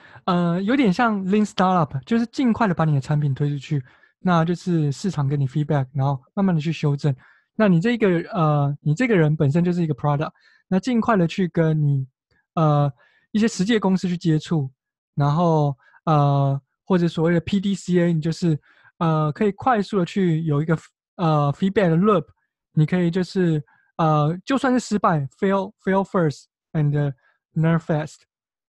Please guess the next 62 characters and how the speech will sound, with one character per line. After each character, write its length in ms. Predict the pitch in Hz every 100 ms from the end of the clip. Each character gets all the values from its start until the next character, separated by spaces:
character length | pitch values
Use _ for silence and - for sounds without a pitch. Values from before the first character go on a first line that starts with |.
| _ _ _ _
就 100 | -
是 140 | 165 175
你 80 | 160
可 100 | 180
以 40 |
快 180 | 196 202
速 140 | -
地 80 | 170
去， 280 | - 185 165
就 140 | 165
是 220 | 165 175
快 120 | 156 185
速 120 | 180
失 180 | - 165
败， 120 | 170
然 100 | 156
后 80 | 156
快 120 | 180
速 220 | 170 156 - _
去 300 | - 165 147
学 240 | - 143
习。 280 | 147 - 131 _ _
那 140 | - 185
其 160 | -
实 60 | 170
这 100 | 196
边 160 | 190
比 80 | 160
较 100 | 160
好， 220 | 151 170
因 100 | 190
为 140 | 233 220 -
就 160 | 185
是 280 | 165 208 180
永 180 | 165 190
远 200 | 175 151
不 140 | 156
会 160 | 160 185
有 100 | 151
准 200 | 147 143
备 100 | 175
好 140 | 160
的 60 | 160
时-， 220 | 131 151 - _ _
时 160 | - 147
候。 260 | 170 143 127 _ _ -
那 240 | 185 170
快 180 | 165 214
速 180 | 196 208
地 80 | 180
失 200 | - 170
败， 200 | 175 160
快 160 | 160
速 160 | 170 180
地 80 | 156
学 240 | 135 143
习， 300 | 143 - 135 131 _ _
那 340 | 175 160 151 147
怎 120 | - 135
么 100 | 156
样 180 | 175
去， 340 | 170 180 160